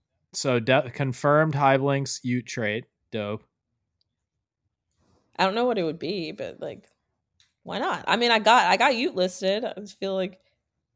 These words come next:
Speaker 2: I gotta do one, right?
Speaker 1: Uh, you're pretty much obliged to do one.
Speaker 2: Right?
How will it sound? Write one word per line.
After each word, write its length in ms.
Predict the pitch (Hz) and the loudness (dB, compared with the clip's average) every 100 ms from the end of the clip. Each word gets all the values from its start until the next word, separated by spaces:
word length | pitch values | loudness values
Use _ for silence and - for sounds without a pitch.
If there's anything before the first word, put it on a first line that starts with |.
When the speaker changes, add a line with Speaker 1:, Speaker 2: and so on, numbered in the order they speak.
| - | -12
Speaker 2:
I 40 | |
gotta 300 | 180 - - | -6 -4 -4
do 180 | 160 127 | -6 -10
one, 280 | - 135 175 | -8 -8 -8
right? 300 | - 254 302 _ _ _ _ 120 | -10 -12 -14 _ _ _ _ -8
Speaker 1:
Uh, 40 | |
you're 460 | 120 113 117 117 110 | -6 -4 -2 -2 -4
pretty 260 | - 139 | -6 -6
much 220 | 156 127 | -4 -4
obliged 800 | 110 104 110 135 120 101 101 - | -6 -6 -2 0 -2 -6 -10 -14
to 80 | 107 | -12
do 240 | 95 127 | -8 -6
one. 240 | 104 104 110 _ _ _ - | -8 -14 -20 _ _ _ -20
Speaker 2:
Right? 360 | 160 175 254 | -16 -14 -14